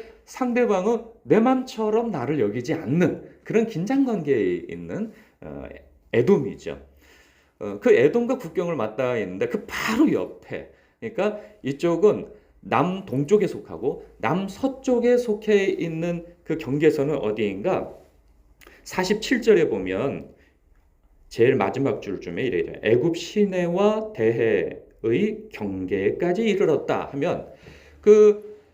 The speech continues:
어, 그 경계선이, 국경이 또 어디와 맞닿아 있냐면은, 그러니까 남서쪽이죠. 남서쪽에는 이제 지중해가 있어요. 그 지-, 그 지중해가 있는데 그 경계선에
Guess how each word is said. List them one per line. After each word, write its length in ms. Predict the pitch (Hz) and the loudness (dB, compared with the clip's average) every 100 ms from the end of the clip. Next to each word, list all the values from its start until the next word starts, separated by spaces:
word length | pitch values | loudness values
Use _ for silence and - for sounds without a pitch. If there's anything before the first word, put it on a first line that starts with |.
| _ _ _ | _ _ _
어, 280 | - 92 87 | -14 -12 -12
그 140 | - 208 | -4 -4
경계선이, 760 | 139 180 214 208 208 214 180 | 0 4 6 6 4 2 -2
국경이 520 | - 180 208 202 202 | -4 -2 2 4 4
또 180 | 208 156 | 2 4
어디와 300 | 123 208 208 | 6 8 8
맞닿아 300 | 139 139 165 | 4 -2 -2
있냐면은, 640 | 151 143 123 107 104 214 226 - _ _ _ _ - | -2 -2 -2 -2 -2 -4 -6 -14 _ _ _ _ -6
그러니까 300 | 156 160 - | -6 -6 -6
남서쪽이죠. 1000 | - 135 165 - 277 262 131 101 80 - _ | 0 0 0 -4 -2 0 0 -4 -8 -12 _
남서쪽에는 880 | - 139 165 196 180 156 160 180 87 - - | -6 -4 -2 -2 0 -2 -2 -2 -6 -12 -14
이제 220 | 113 135 | 0 2
지중해가 520 | 135 147 214 208 143 | 2 0 2 2 2
있어요. 460 | 95 87 - 78 - _ _ _ _ | -4 -4 -10 -14 -14 _ _ _ _
그 720 | 170 165 160 151 143 139 - - | -6 -2 0 2 0 -2 -16 -12
지-, 220 | 143 - _ _ | -12 -12 _ _
그 340 | 127 117 104 | -2 0 0
지중해가 480 | - 139 165 151 151 | -2 -6 0 2 4
있는데 480 | 123 104 104 170 - | 4 0 -2 -2 -2
그 120 | 175 | -4
경계선에 960 | - 131 170 180 180 107 92 190 226 | -4 -4 0 0 0 -4 -2 -2 -2